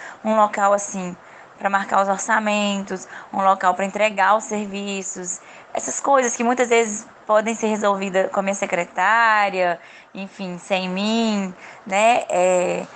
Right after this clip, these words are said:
vai buscar o serviço, enfim, vai marcar uma reunião, ter um lugar pra isso. Mas pra fotografar, eu não sinto falta nenhuma de ter um estúdio. Muito pelo contrário, eu acho que o estúdio, ele me limita muito, eu fico acomodada. E eu amo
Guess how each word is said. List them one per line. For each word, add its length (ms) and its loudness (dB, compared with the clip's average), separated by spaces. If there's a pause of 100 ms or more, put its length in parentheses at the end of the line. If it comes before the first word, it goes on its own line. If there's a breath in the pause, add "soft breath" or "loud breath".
(240 loud breath)
vai 140 2
buscar 280 0
o 40 4
serviço, 420 -2
enfim, 280 -4
vai 140 4
marcar 280 0
uma 80 2
reunião, 500 0 (280 loud breath)
ter 120 4
um 140 4
lugar 500 4
pra 240 2
isso. 460 -6 (300 loud breath)
Mas 180 -2
pra 260 2
fotografar, 1120 0
eu 100 -4
não 120 -4
sinto 280 -12
falta 280 0
nenhuma 500 -4
de 100 -6
ter 120 2
um 40 0
estúdio. 500 -6 (360 loud breath)
Muito 180 0
pelo 180 2
contrário, 440 4
eu 40 4
acho 160 2
que 60 -6
o 20 -4
estúdio, 300 -8
ele 120 -6
me 100 -4
limita 500 -4
muito, 460 -2
eu 100 2
fico 220 -4
acomodada. 800 2 (420 loud breath)
E 60 0
eu 220 2
amo 480 2